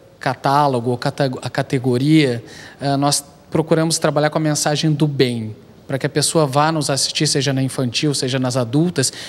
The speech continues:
e saiam de lá se sentindo melhor, com uma, com uma mensagem positiva, pra que ela possa, a partir dali, ah, raciocinar um pouco, buscar dentro dela soluções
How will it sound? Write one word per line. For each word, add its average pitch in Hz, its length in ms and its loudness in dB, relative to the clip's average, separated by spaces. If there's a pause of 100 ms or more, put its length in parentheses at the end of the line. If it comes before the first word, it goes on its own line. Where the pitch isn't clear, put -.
(180)
e 170 80 0
saiam 190 340 2
de 175 140 0
lá 170 360 2
se 196 160 -2
sentindo 214 460 2
melhor, 131 460 2 (440)
com 147 140 0
uma, 131 840 2 (320)
com - 80 -2
uma 156 120 4
mensagem 160 520 2
positiva, 151 960 4 (460)
pra 143 160 0
que - 100 -2
ela 151 200 2
possa, 151 400 0
a 147 40 -2
partir 160 460 2
dali, 156 560 4 (340)
ah, 135 140 -2
raciocinar 143 800 2
um 147 60 2
pouco, 147 320 0
buscar 156 1040 -2
dentro 165 440 -2
dela 143 920 2
soluções 175 1000 2